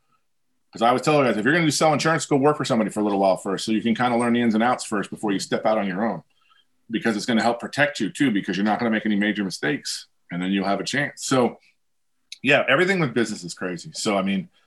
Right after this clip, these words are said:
I agree with you one thousand percent that, you know, all those little things that you didn't think about that come back and bite you, because you weren't ready. You had a great idea and you had a great vision and a great, and you're passionate. Like you're saying, you're all gung ho, let's go ruck up and go do it. And then,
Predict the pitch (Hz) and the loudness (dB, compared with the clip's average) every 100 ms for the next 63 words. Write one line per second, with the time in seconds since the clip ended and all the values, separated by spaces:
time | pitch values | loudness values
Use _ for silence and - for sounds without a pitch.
0 | _ 110 120 123 127 107 113 113 117 110 | _ 2 2 4 4 4 2 2 2 2
1 | 104 95 95 110 87 113 110 - - _ | 0 -8 -6 -4 -4 -6 -8 -10 -20 _
2 | _ _ _ - 98 98 95 - 113 123 | _ _ _ -10 -4 -2 -4 0 4 6
3 | 127 131 120 120 120 117 127 120 101 95 | 6 4 2 2 2 2 0 0 0 0
4 | 113 104 120 107 90 90 - - - 107 | 0 0 -2 -2 -2 -2 -4 -8 -4 -2
5 | 104 98 90 101 104 78 82 - _ - | -2 -2 -4 -2 -2 -6 -16 -18 _ -10
6 | - 98 101 92 98 107 98 104 101 90 | -6 -6 -4 -2 -2 -2 -4 -2 0 -2
7 | - - 110 110 - 120 120 113 107 110 | -6 -8 -2 0 0 0 2 2 2 2
8 | 110 110 95 85 113 110 107 113 107 95 | 4 2 0 0 -2 0 0 2 2 0
9 | 92 110 113 104 90 - 127 127 123 113 | 0 -2 0 -2 -2 2 2 2 -2 -4
10 | 107 117 135 113 107 110 101 120 117 120 | -4 -2 0 2 4 4 4 2 4 4
11 | 120 113 - - - - - 120 127 123 | 4 2 -4 -12 -6 -4 2 4 4 4
12 | 135 123 113 107 120 113 143 143 - - | 4 2 2 2 2 4 6 4 2 -6
13 | - - - 101 117 123 120 113 | -20 -20 -6 2 4 4 4 2